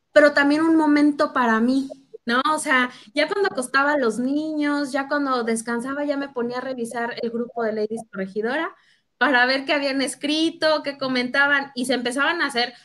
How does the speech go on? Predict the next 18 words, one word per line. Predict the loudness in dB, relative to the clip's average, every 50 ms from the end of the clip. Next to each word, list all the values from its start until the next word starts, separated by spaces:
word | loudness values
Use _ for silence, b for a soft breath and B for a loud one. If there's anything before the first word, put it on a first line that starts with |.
| b b b
obviamente, | -2 0 2 2 2 0 0 0 -2 -2
como | 0 0 0 0
sociedad | 0 0 0 -2 0 0 0 2 2 2 2 0 -2
y | -4 -6 -4
como, | -4 -4 -2 -2 -4 -4 -2 -2 -4 -4 -6 -10 -14 _ _ _ _ _ _ _ _ _ _ _ _ _ _ _ _
pues | 0 0 2
sí, | 2 0
e-, | 2 2 0 0 0 -2
esa, | 0 2 2 2 2
esa | 2 0 -2 0 0 0 2
relación | 2 2 2 2 2 0 0 -2 -2 -2 0 0 0
entre | 0 0 -2 -4 -4
personas, | -2 -2 -2 -2 -2 -2 -2 -2 -4 -4 -8 _ -20 -20 -12 _
pues | -2 0
debe | 2 2 2
haber | 0 -2 -2 _
reglas, | 0 2 2 2 2 2 2
¿no? | 0 0 0 0 -4 b